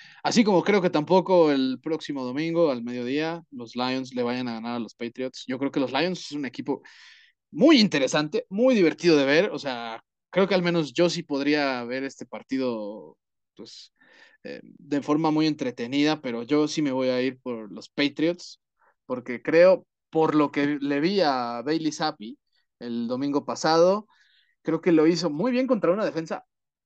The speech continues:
pues, que sí sabemos que, eh, debería ser de élite. O sea, llegamos a la conclusión que fue más alarmante el resultado para Packers a pesar de la victoria,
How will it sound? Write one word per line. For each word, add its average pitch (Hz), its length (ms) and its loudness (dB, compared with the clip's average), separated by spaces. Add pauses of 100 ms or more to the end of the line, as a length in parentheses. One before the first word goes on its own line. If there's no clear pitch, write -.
(160)
pues, - 160 -20
que - 120 -20
sí 127 180 -16
sabemos 151 420 -6
que, 95 540 -14 (320)
eh, - 260 -20 (220)
debería 147 400 4
ser 160 180 4
de 143 120 2
élite. 143 340 -2 (200)
O - 60 -20
sea, 110 340 -12 (840)
llegamos 196 320 2
a 220 60 4
la 160 100 2
conclusión 147 420 -2
que 170 100 -10
fue 175 140 2
más 165 300 -2 (320)
alarmante 165 560 2
el 160 80 4
resultado 139 500 -4
para 117 240 -8
Packers 160 420 -4
a 127 80 -6
pesar 131 300 -2
de 139 80 2
la 123 120 -2
victoria, 160 460 -2